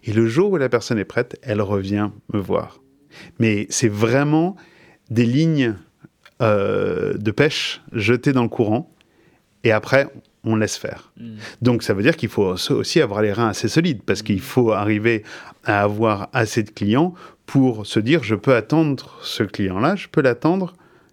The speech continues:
Speaker 1: s-, trois mois, six mois, un an, deux ans. »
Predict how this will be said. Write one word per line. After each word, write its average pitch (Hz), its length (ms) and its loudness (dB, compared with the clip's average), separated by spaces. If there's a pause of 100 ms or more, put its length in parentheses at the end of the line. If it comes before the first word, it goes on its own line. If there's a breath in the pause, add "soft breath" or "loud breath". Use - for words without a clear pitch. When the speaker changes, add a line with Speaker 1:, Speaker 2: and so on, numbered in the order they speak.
Speaker 1:
s-, - 220 -14 (120)
trois - 260 0
mois, 107 220 0
six - 260 -2
mois, 117 340 2
un 113 240 2
an, 151 160 4
deux 135 340 0
ans. » 120 140 -2